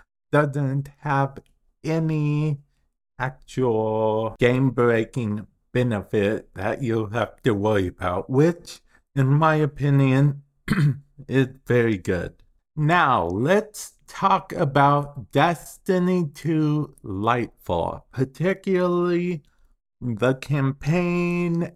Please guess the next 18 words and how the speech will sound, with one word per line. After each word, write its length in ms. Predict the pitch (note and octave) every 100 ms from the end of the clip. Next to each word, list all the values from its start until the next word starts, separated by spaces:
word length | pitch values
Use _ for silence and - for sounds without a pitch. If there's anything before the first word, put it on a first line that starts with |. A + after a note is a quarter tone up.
| _ -
and 600 | C#3 C#3 C#3 C#3+ C#3+ -
Strand 1120 | - - - C3+ B2+ C3 C3 B2+ C3+ C#3 C3+ -
as 640 | A2 A#2+ B2 B2+ A2+ - - _ -
an 400 | A2 G#2+ G#2+ - -
ability. 840 | - F#2 F#2 F2+ F2+ - - - _ _ _ _ _ _ _
I 680 | - C#3+ F3 G3+ A3 A3 F#3 _ _ _
have 720 | G3+ F#3 E3+ D3+ D3+ D#3 D3+ C#3 _ _ _ _ _ -
mixed 640 | A#2+ D#3 - - - - -
feelings 720 | _ B2+ A2 F2+ F2 F2+ -
about 400 | F#2+ F#2 G2 -
the 140 | - F#2+
campaign. 600 | - F2 E2 F2 - - _ _ _ _ _ _ _ _ -
I 200 | B2+ C3
did 400 | B2 D3 E3 D#3+
like 300 | E3 D#3+ D#3 - _ _ _ _ -
the 340 | C3+ B2 - -
aspects 1000 | B2 C3+ C#3 - - A#2+ C3 C#3 - -
of 280 | G2+ G2+